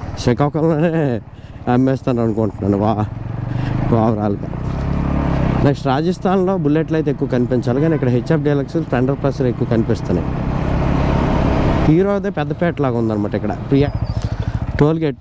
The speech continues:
చాలా వింతగా ఉంది ఇక్కడ. అయ్యి రాత్రిపూట మాత్రం ఇలాంటి ఏరియాల్లో మనం ట్రావెల్ చేయడం అంత సేఫ్ కాదు. చూసారు కదా, కనుచూపు మేరలో ఎవ్వడు లేడనమాట.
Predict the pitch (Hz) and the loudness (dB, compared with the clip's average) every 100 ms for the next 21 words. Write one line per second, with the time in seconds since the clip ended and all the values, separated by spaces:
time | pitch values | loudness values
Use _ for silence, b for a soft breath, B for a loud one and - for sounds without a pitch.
0 | - 131 135 131 117 123 110 98 107 127 | -4 0 2 2 2 2 2 0 0 -2
1 | - - - - - - - - - - | -2 -6 -6 -4 -4 -2 -2 0 0 0
2 | - - - - 67 67 - 67 - - | 0 0 0 0 0 0 0 0 0 0
3 | - - - - 123 202 - - - - | 0 0 0 2 0 0 -4 -8 -8 -6
4 | - 120 120 151 180 170 165 160 151 160 | -2 0 2 2 0 0 0 0 0 0
5 | 160 139 131 135 135 143 139 139 120 117 | 0 0 0 0 2 2 2 0 2 0
6 | 101 90 - - - - - - - - | 0 -2 -6 -6 -4 -2 -2 0 -2 -2
7 | - - - - 120 127 135 123 120 120 | 0 0 2 2 2 2 0 0 2 2
8 | 123 127 117 107 113 127 123 - 113 113 | 2 2 0 0 0 0 0 0 0 2
9 | 160 - 135 147 135 131 131 127 131 147 | 0 0 2 2 2 0 0 0 2 2
10 | 135 135 139 147 117 113 131 120 131 135 | 2 0 0 0 0 -2 0 2 2 2
11 | 120 110 | 0 0